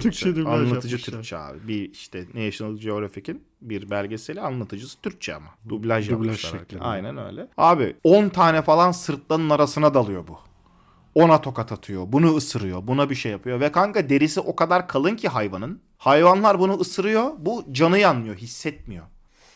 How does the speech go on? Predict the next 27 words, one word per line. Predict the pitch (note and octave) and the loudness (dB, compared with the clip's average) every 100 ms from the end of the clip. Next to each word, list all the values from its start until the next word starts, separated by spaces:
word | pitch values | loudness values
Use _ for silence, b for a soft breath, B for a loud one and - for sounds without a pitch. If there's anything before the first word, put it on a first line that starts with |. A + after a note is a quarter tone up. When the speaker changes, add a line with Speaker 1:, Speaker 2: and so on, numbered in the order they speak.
| b A#2 | b -12
Speaker 2:
Atik | B2+ - - | -6 -8 -4
de | A2+ | -6
bir | F#2+ | -4
hayvan. | F2 F2+ - | -6 -6 -6
Speaker 1:
<clears throat> | A#2 | -4
Ya | A#2 C3+ | -4 -4
atik | C3 - D4 - - _ _ _ _ - | -4 -4 -4 -8 -20 _ _ _ _ -2
korkuyu | D3 D3 D3 G3+ G3 | 0 0 0 -4 -4
tanımıyor. | - C#3 G3+ A#3 A3+ A#3 b b b - | -2 -2 -2 -2 -4 -8 b b b -10
Derisi | A#2+ D3 D3 - | -2 0 0 -6
çok | - G3+ - | -8 -10 -6
kalın | A3 A3 | -4 0
olduğu | A3 G#3 A3 | 0 -2 -4
için | G#3 B3 A#3+ - | -8 -10 -10 -12
hiçbir | A#3+ A3 F3+ | -12 -10 -6
şey | - C3+ | -4 -2
olmuyor | G#2+ G#2 F#2+ | -4 -6 -10
bu | |
hayvana. | F#2 F2 F2+ b b b b | -10 -12 -16 b b b b
Bir | D#3+ F3+ | -4 -4
videosu | A3 A3 A3 A#3+ | -4 -6 -6 2
var | A3 D#3 | 2 4
böyle | F3+ G#3 | 0 2
yaban | D#3 D3+ G3 | 4 6 6
arılarının | G3+ F#3 F#3 F3+ G3+ | 6 2 2 0 -2
kovanına | G3 D3+ D3 D#3+ G#3 | -4 0 0 2 -2
saldırıyor. | - F3 B2 G2+ C3+ | 0 -2 -2 -4 -6